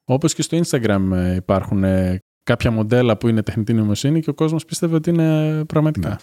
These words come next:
Speaker 2: Και βγάζουν κάτι εκατομμύρια.
Speaker 1: Έτσι.
Speaker 2: <laughs>
Speaker 1: Μήπως πρέπει να το γυρίσουμε και εμείς σε τεχνητή νοημοσύνη, να βάλουμε εδώ, να,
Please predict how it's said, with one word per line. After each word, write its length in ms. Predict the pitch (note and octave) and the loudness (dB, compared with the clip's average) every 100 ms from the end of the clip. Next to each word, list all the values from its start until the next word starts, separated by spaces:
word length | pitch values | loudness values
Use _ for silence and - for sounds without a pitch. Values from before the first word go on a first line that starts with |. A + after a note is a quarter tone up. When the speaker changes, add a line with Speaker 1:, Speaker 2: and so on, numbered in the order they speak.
| _ | _
Speaker 2:
Και 140 | - F#2+ | -10 -4
βγάζουν 220 | G2 G2 | -2 0
κάτι 140 | F#2+ | -2
εκατομμύρια. 760 | G2 F#2 F#2 G2 E2+ D#2 D#2 - - - - | 0 0 0 0 0 -2 -6 -8 -10 -6 0
Speaker 1:
Έτσι. 580 | C3+ A2 G2 A#3 - - G3+ - - C3+ | 2 2 2 0 0 -2 -2 -4 -6 0
Speaker 2:
<laughs> 500 | A#2+ A2+ C#3+ - - | 0 -2 -6 -14 -2
Speaker 1:
Μήπως 180 | D3+ | 0
πρέπει 160 | D3 C#3+ | 0 0
να 80 | C#3+ | 0
το 60 | |
γυρίσουμε 320 | C3 C3+ C#3+ C#3+ | 2 2 0 0
και 100 | B2 | 2
εμείς 140 | C3+ | 2
σε 80 | C3 | 2
τεχνητή 340 | A2+ A2+ B2+ | 0 -2 0
νοημοσύνη, 380 | B2 A2+ - B2+ | 0 0 -2 -4
να 80 | A2+ | -2
βάλουμε 280 | A2+ A2 G#2 | 0 0 2
εδώ, 220 | A2 G#2+ | 0 0
να, 240 | G#2 G2 | -2 -4